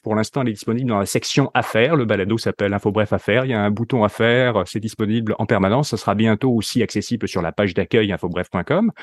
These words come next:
Cela dit, la majorité des gens auxquels on s'adresse sont, utilisent des applications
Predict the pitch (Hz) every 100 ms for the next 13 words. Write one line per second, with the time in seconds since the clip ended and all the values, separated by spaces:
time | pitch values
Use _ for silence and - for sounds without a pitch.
0 | - - - 196 160 139 170 - - _
1 | 95 123 143 147 147 127 135 117 120 113
2 | 110 101 104 104 113 110 - - - 151
3 | 117 - - - 113 117 117 117 98 90
4 | 90 104 98 - 123 113